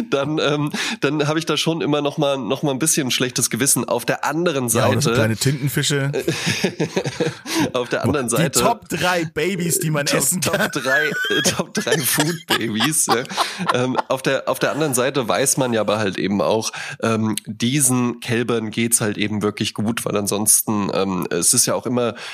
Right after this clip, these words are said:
Speaker 1: ein, äh, teures Ding, wenn man das im Lokal oder sowas bestellt. Also ich glaub, unter zwanzig Euro, ähm, sollte
Speaker 2: Mhm.
Speaker 1: das eigentlich nicht angeboten werden.
Speaker 2: Darf's
Speaker 1: Ähm,
Speaker 2: eigentlich nicht angeboten
Speaker 1: darf's eigentlich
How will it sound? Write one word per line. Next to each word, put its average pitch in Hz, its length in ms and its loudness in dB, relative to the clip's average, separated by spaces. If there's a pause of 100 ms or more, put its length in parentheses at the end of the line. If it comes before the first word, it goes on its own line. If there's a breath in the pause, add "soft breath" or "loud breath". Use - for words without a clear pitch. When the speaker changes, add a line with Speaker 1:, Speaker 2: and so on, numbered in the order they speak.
(140)
Speaker 1:
ein, 104 360 0
äh, 92 340 0 (420)
teures 139 640 0
Ding, 156 300 0
wenn 107 120 0
man 101 120 0
das 113 160 0
im 117 60 2
Lokal 120 420 0
oder 107 180 0
sowas 101 280 0
bestellt. 117 460 0
Also 110 160 -2
ich - 80 -4
glaub, 113 180 0
unter 120 220 0
zwanzig 117 480 0
Euro, 120 600 0
ähm, 110 160 0
sollte 110 280 2
Speaker 2:
Mhm. 113 40 2
Speaker 1:
das 107 120 2
eigentlich 104 260 0
nicht 110 180 0
angeboten 107 600 0
werden. 101 400 0 (280 loud breath)
Speaker 2:
Darf's 113 380 4
Speaker 1:
Ähm, - 60 0
Speaker 2:
eigentlich 113 320 2
nicht 113 120 2
angeboten 113 300 4
Speaker 1:
darf's 113 160 4
eigentlich 110 120 4